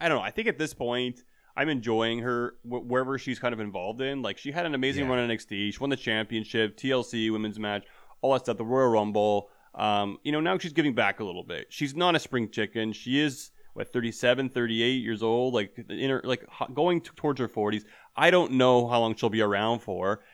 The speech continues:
Speaker 1: And, uh, I guess right now it's just kind of enjoying the time that she's there, and I'm trying not to, trying to get too salty about it, I guess. And I'm enjoying her being with, <laughs> uh, with,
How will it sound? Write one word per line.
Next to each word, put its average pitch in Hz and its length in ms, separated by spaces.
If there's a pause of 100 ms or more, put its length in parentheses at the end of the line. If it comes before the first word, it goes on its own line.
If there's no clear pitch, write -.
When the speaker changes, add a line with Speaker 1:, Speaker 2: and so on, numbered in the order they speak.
(200)
Speaker 1:
And, 110 460
uh, 113 800
I 123 100
guess 131 240
right 127 160
now 131 220
it's 113 100
just - 100
kind 120 120
of 107 240
enjoying 113 300
the 110 60
time 110 220
that 101 140
she's 101 180
there, 110 300
and 98 100
I'm 95 80
trying 113 200
not 113 200
to, 101 260 (440)
trying 220 100
to 247 60
get 196 160
too 196 120
salty 113 460
about 98 260
it, 95 120
I 95 40
guess. 92 300
And 120 60
I'm 123 80
enjoying 208 400
her 220 60
being 208 180
with, 202 240
<laughs> - 0
uh, 196 500
with, 196 220